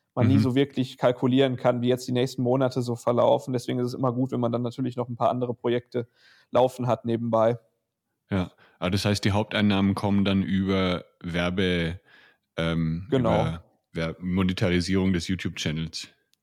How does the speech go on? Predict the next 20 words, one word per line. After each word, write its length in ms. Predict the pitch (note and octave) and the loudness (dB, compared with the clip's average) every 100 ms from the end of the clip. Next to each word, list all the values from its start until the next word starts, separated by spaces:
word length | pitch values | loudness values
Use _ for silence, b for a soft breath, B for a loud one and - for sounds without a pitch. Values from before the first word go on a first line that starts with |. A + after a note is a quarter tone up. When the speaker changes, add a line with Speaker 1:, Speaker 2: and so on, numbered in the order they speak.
| _ - | _ -12
Speaker 1:
Genau, 400 | B2+ A#2+ A2 A2+ | -2 2 4 2
die 80 | A#2 | 2
Monetarisierung, 800 | C3 B2 C3+ B2 B2+ D3+ D3 | -2 0 0 2 2 0 0
also 160 | C3 B2+ | -2 -4
die 320 | A#2+ B2+ B2 B B B | -2 0 -2 B B B
personalisierten 680 | B2+ C3 B2+ C3 B2 C#3+ B2+ | 0 2 2 2 0 0 0
Anzeigen, 500 | B2 D3 C#3+ C3+ C3 | 0 0 2 2 2
die 80 | B2+ | -2
dann 120 | B2+ | 0
jeder 520 | B2+ C3 C3 C3+ C#3+ | 0 2 2 0 -8
Zuschauer 540 | - C3+ C3 C3+ C3 B2+ | -4 -2 0 2 2 2
zu 160 | - | -4
sehen 260 | B2 B2+ C3+ | 2 2 2
kriegt 280 | - C3 - | -4 -6 -4
vor 300 | - C3 C3+ | 2 4 4
dem 160 | C3 B2 | 0 0
Video 280 | C3+ C3+ | 0 4
oder 140 | B2 A2+ | 4 2
auch 140 | A2+ | 2
währenddessen. 640 | A#2+ B2+ B2 B2+ B2+ C#3 | 2 0 0 -2 0 -6